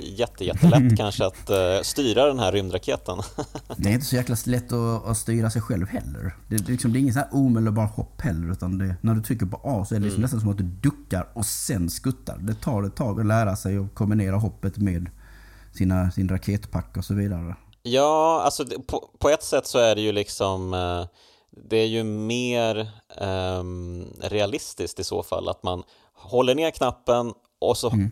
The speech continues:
Speaker 1: liksom trycker man ner benen. Och sen när man
Speaker 2: Mm.
Speaker 1: släpper knappen så, ja, så kör man hoppet.
Speaker 2: Man
Speaker 1: Det,
Speaker 2: tar sats, helt
Speaker 1: man tar
Speaker 2: enkelt.
Speaker 1: sats helt enkelt.
Speaker 2: Man lär sig. Det, det, vi, första gången nu när jag satte med det igen så var det så här, "Åh, åh, aha, okej,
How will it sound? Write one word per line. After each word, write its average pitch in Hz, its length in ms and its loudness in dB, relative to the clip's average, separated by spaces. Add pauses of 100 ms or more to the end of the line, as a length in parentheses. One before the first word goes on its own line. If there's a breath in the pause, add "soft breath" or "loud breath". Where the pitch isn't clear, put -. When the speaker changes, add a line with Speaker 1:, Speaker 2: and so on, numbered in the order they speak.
Speaker 1:
liksom 110 260 -4
trycker - 460 -4
man 107 160 0
ner 98 180 0
benen. 98 580 -2 (360 soft breath)
Och 101 120 -2
sen 110 180 0
när 104 80 -2
man 101 140 -2
Speaker 2:
Mm. 107 80 4
Speaker 1:
släpper 151 260 2
knappen 104 640 -2
så, - 380 -2 (160)
ja, 131 300 0 (140)
så - 180 -8
kör 98 240 -2
man 90 140 -6
hoppet. - 460 -8 (500 loud breath)
Speaker 2:
Man 123 80 0
Speaker 1:
Det, 110 80 6
Speaker 2:
tar 113 60 4
sats, - 380 -8
helt - 100 -8
Speaker 1:
man 127 120 0
tar 120 100 2
Speaker 2:
enkelt. 104 60 0
Speaker 1:
sats - 280 -2
helt - 180 -10
enkelt. - 320 -18 (560 loud breath)
Speaker 2:
Man 131 180 2
lär 92 200 2
sig. 98 340 -2
Det, - 80 -4
det, 113 400 0
vi, 110 320 -2
första - 240 -4
gången 123 220 2
nu 117 60 4
när 110 220 4
jag 98 80 0
satte 107 300 -2
med 101 280 2
det 98 80 0
igen 95 320 0 (340 loud breath)
så - 140 -2
var 110 120 4
det 98 80 0
så 104 60 2
här, 85 100 -2 (280 loud breath)
"Åh, 190 240 -4 (140)
åh, 143 260 -6
aha, 131 280 0
okej, - 320 -2